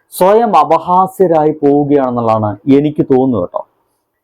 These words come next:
പക്ഷെ ഇതിനേക്കാൾ വ്യത്യസ്തമായിട്ടുള്ള അഭിപ്രായം നിങ്ങൾക്കുണ്ടായിരിക്കും, ഒരു സംശയവുമില്ല. വ്യത്യസ്തമായ അഭിപ്രായങ്ങൾ ഉണ്ടാവണം. അഭിപ്രായങ്ങൾ അഭിപ്രായങ്ങൾ കൊണ്ട് തന്നെ നിങ്ങൾക്ക്, ആ,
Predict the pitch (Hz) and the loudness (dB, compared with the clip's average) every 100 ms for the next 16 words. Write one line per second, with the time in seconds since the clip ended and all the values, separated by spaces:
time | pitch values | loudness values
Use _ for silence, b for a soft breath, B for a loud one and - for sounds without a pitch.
0 | _ 113 107 127 113 120 127 139 131 131 | _ 0 2 2 0 0 0 0 -2 0
1 | 170 - 151 139 135 131 131 143 139 135 | -2 0 -2 0 0 0 0 0 0 -2
2 | 127 131 120 135 156 135 120 160 247 262 | -2 -2 0 2 2 0 -2 0 0 0
3 | 233 190 107 107 - - 175 175 170 160 | -2 -2 -2 -2 -4 -6 -2 2 2 0
4 | 160 180 202 196 190 220 220 123 - _ | 0 0 0 -2 0 0 0 -4 -10 _
5 | _ _ _ _ _ 101 117 131 165 175 | _ _ _ _ _ -2 0 2 4 2
6 | 175 175 139 143 160 170 170 170 165 160 | 2 0 0 -2 0 2 2 -2 -2 0
7 | 170 156 156 151 _ 123 135 147 156 151 | 0 0 -4 -10 _ 0 2 2 2 0
8 | 147 - - | 0 -6 -2